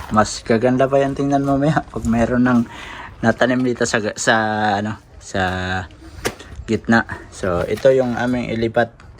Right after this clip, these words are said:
yung alugbati na kulay green. Right, so lagay natin. At mamaya, videohan ko mamaya, mga kaidol, pakita ko sa inyo. Ayan, mga kaidol,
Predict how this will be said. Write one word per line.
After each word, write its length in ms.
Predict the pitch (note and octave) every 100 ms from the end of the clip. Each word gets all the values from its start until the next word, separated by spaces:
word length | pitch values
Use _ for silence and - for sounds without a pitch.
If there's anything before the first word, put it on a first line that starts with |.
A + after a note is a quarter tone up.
| - - - - -
yung 400 | G2 G2 F#2 F2+
alugbati 560 | G2+ G2 G#2+ - A2+
na 160 | G#2+ G2
kulay 320 | - G#2+ G#2+
green. 400 | G#2+ A#2+ A#2+ G#2+ - - - - - - - - - - - -
Right, 240 | G#2 G#2+
so 160 | - G#2 G2 G2 G2 G2+
lagay 320 | F#2+ F#2+ A2+
natin. 400 | A2+ A#2+ B2 A2 - - - - - - - -
At 240 | G2 F#2
mamaya, 320 | G#2+ G#2+ A2+ -
videohan 400 | G2+ G2 G2+ G2+
ko 160 | G#2+
mamaya, 320 | G#2 G#2 A2
mga 320 | A2 G#2+ G#2+ G#2+
kaidol, 240 | G#2 G#2+
pakita 320 | G2 F#2+ F#2
ko 80 | F2+
sa 80 | -
inyo. 240 | G2 F#2 - -
Ayan, 320 | A#2+ D3+ E3
mga 160 | D3+ C3+
kaidol, 240 | C#3 E3+